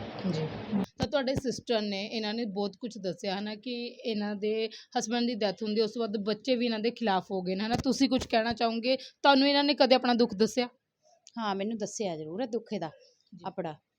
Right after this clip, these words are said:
Speaker 2: ਵੀ ਮੈਨੂੰ ਪਰੇਸ਼ਾਨ ਕਰਦੇ ਆ, ਮੇਰੀ ਨਨਾਣ ਪਰੇਸ਼ਾਨ ਕਰਦੀ, ਸੁਮਨ,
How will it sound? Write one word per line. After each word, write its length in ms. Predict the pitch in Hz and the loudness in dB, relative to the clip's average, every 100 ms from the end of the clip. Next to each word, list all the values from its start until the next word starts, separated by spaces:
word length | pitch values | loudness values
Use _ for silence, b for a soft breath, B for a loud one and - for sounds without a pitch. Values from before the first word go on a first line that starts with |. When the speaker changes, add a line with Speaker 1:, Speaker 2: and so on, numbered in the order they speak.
| _ - | _ -6
Speaker 2:
ਵੀ 100 | 214 | 0
ਮੈਨੂੰ 240 | 208 214 | 0 0
ਪਰੇਸ਼ਾਨ 420 | 208 190 208 185 180 | -2 0 2 2 2
ਕਰਦੇ 480 | 202 175 190 185 | 2 2 2 4
ਆ, 40 | 190 | 4
ਮੇਰੀ 240 | 196 196 | 2 0
ਨਨਾਣ 460 | 190 180 175 180 185 | 0 0 2 0 0
ਪਰੇਸ਼ਾਨ 360 | 196 202 190 | -4 -2 -2
ਕਰਦੀ, 260 | 180 175 185 | -2 -4 -4
ਸੁਮਨ, 380 | - 185 170 | -4 -4 -4